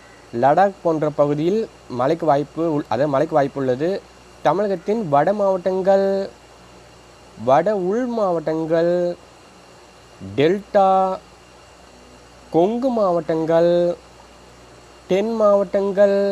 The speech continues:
மற்றும் புதுச்சேரி, காரைக்காலில் வறண்ட வானிலை நீடிக்கும். ஆங்காங்கே மழை பதிவாகும். இதுவரைக்கும் நம்முடைய வெதர் சயின்ஸ் YouTube சேனலை சப்ஸ்கிரைப் செய்யவில்லை என்றால் சப்ஸ்கிரைப் செய்து வைத்துக் கொள்ளுங்கள்.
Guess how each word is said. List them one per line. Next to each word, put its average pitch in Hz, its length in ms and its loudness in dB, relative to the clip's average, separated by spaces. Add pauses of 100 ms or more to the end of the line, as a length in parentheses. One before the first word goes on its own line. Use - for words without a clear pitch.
(1080)
மற்றும் 147 340 -2
புதுச்சேரி, 196 480 -2
காரைக்காலில் 160 680 0
வறண்ட 160 360 2
வானிலை 156 360 0
நீடிக்கும். 147 500 -4 (480)
ஆங்காங்கே 190 600 0
மழை 165 320 0
பதிவாகும். 147 580 -2 (460)
இதுவரைக்கும் 208 760 -2 (480)
நம்முடைய 143 420 -4 (140)
வெதர் 170 540 -4 (120)
சயின்ஸ் 165 560 -4
YouTube 170 460 -6 (240)
சேனலை 143 400 -4
சப்ஸ்கிரைப் 175 440 -6
செய்யவில்லை 139 260 -6
என்றால் 151 220 -10
சப்ஸ்கிரைப் 151 540 -6
செய்து 131 200 -6
வைத்துக் 131 300 -8
கொள்ளுங்கள். 123 540 -6